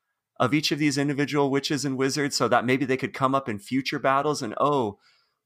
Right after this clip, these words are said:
whatever the guy Diggle, whatever his name, maybe he's defeated because he had a weakness in transfiguration, or because you get the idea when all the kids are going through Hogwarts that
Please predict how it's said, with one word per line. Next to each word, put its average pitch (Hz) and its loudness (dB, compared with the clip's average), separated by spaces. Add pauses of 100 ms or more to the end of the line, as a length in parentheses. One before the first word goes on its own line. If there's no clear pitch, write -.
(100)
whatever 139 2
the 120 -2
guy 123 2
Diggle, 117 2
whatever 113 0
his 120 -2
name, 107 -2
maybe 120 0 (200)
he's 170 -2
defeated 156 0
because 139 0
he 139 -2
had 147 0
a 135 0
weakness 139 -2
in 131 -2
transfiguration, 120 0
or 107 0 (380)
because 143 0 (300)
you 135 -2
get 202 2
the 202 0
idea 139 2
when 127 -4
all 123 0
the 120 -2
kids 131 -4
are 120 0
going 113 -2
through 123 -2 (320)
Hogwarts 123 0
that 101 2